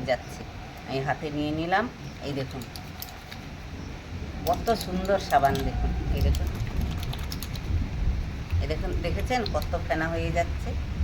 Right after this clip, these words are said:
এই যে, এই যে ক্ষয়েও যাচ্ছে না। এই দেখুন, এই দেখুন এত সুন্দর হয়ে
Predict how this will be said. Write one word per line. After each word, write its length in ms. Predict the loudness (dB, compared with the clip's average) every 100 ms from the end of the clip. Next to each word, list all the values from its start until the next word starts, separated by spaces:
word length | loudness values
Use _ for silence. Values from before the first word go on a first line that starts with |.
| 2 0
এই 60 | 0
যে, 120 | 0 0 -2 -2 -2 -2 -2 0 0
এই 40 | 0
যে 80 | 0 0 0
ক্ষয়েও 360 | 2 4 6
যাচ্ছে 420 | 6 6 4 0
না। 80 | 2
এই 100 | 4
দেখুন, 300 | 2 0 -2 -2 -2 -4 -4
এই 60 |
দেখুন 260 | -4 -4 -4 -2 -2 -2 -4 -6 -8 -6 -4 -2
এত 180 | -2 -2
সুন্দর 440 | -2 -2 -2 0 -2
হয়ে 240 | -2 0